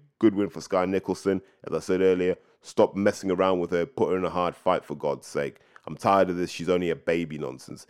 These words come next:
It's spoken by people who don't know anything. Baby for what? She's not taking heavy shots in that division.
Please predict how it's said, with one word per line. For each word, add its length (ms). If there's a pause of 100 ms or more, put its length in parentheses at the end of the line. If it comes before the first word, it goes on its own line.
(180)
It's 120
spoken 300
by 80
people 260
who 120
don't 140
know 120
anything. 480 (800)
Baby 320
for 180
what? 340 (180)
She's 180
not 180
taking 360
heavy 280
shots 560 (220)
in 120
that 200
division. 440